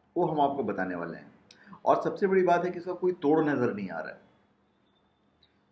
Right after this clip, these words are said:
आजकल चारों तरफ नोटबंदी की वजह से पैसे के लिए लोग परेशान हैं, तरस रहे हैं, "यार, कहीं से पैसे मिल जाए छुट्टे।"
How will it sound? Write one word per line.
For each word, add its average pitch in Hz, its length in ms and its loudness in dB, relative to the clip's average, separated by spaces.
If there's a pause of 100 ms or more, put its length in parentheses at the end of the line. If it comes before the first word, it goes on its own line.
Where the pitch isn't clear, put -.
आजकल 143 320 4
चारों 143 260 4
तरफ 170 280 -4
नोटबंदी 127 440 -2
की 156 120 -4
वजह 127 220 0
से - 260 -8 (380)
पैसे 127 300 0
के 180 120 -4
लिए 175 100 2
लोग 175 220 0
परेशान 135 420 0
हैं, 113 140 -4
तरस 143 280 0
रहे 123 140 -2
हैं, 143 60 -2
"यार, 123 160 2
कहीं 123 300 -2
से 139 80 2
पैसे 139 380 0
मिल 123 220 -2
जाए 113 120 2
छुट्टे।" 90 420 -8